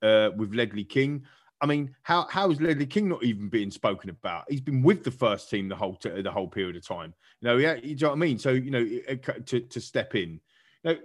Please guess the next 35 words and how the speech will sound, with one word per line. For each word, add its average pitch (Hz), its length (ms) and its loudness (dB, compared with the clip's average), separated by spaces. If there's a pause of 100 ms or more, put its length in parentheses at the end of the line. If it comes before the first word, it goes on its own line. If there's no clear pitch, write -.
for, - 240 -6
for - 140 -2
me, 170 320 8
the, 123 180 0
the, 139 180 -2
the 131 120 2
obvious 143 360 4
candidate 131 460 -2
for 120 120 -4
me, 117 440 0 (800)
and 127 120 4
I'm 139 80 2
not 107 140 0
sure 123 160 2
this 107 140 -4
will 98 80 -2
happen, 95 500 0
but 120 140 0
the 135 100 6
obvious 135 260 2
candidate 117 320 -2
for 120 120 -6
me 117 80 0
as 98 80 -4
an 104 80 -2
interim 123 320 0
manager 95 480 -2
is 139 220 4
Harry 143 220 0
Redknapp. 107 360 -2 (420)
He 135 120 -6
comes 180 420 2
in, 139 320 0 (180)
you, 131 180 0
you, 123 220 0